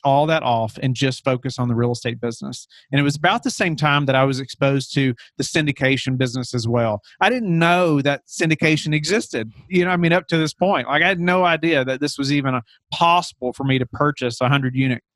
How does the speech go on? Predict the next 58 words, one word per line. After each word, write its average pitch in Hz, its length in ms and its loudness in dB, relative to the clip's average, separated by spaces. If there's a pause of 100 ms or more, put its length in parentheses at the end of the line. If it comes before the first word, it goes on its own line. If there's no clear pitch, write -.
complex. 127 540 -2
I 135 180 4
would 143 140 0
have 131 100 -6
laughed 156 380 0
at 117 100 -4
you 123 160 0
if 120 140 -6
you 127 100 2
had 120 120 -2
told 131 220 -2
me 127 140 -4
that, 113 260 -4 (360)
you 147 100 2
know, 127 260 2 (140)
too 180 100 2
much 156 360 -2
before 135 340 0
that. 107 240 -4 (300)
But 170 200 0
once 233 280 -2
I 302 80 -2
started 170 280 0
learning 156 420 2
about 139 220 0
the - 160 -6
syndication 135 480 0
game 120 280 0 (300)
and 139 120 0
just 175 240 -2
the, 165 240 0 (160)
you 185 100 0
know, 170 80 2
from 170 200 0
the 143 100 -2
structure 185 540 -2
and 160 120 0
the 131 60 0
discipline 151 480 0
and 127 100 -2
things 147 220 0
I'd 135 140 2
learned 139 260 0
from 123 160 -4
military 147 580 0
and 117 80 -2
law 139 200 2
enforcement, 139 640 -2
and, 123 180 0 (200)
and 147 160 4
I 143 100 4
love 170 240 2
just 165 220 -6
the 127 80 -2
business 147 500 0
aspect 160 540 -2
of 156 160 2
it 147 120 -4